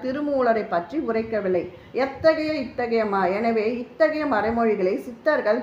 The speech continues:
பல அருள்வாக்கில் தெரிவிப்பது சித்தர் பரிபாஷை என ப-, சொல்வார்கள். இங்கே நாம் பார்க்க இருப்பது சித்தர் மரபில் வந்த பாம்பாட்டி சித்தர் பாடல்,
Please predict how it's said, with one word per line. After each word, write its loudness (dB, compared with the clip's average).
பல 0
அருள்வாக்கில் 2
தெரிவிப்பது 0
சித்தர் 2
பரிபாஷை 4
என 0
ப-, -2
சொல்வார்கள். -4
இங்கே -2
நாம் 2
பார்க்க 2
இருப்பது 0
சித்தர் -2
மரபில் 2
வந்த 0
பாம்பாட்டி 0
சித்தர் -6
பாடல், 0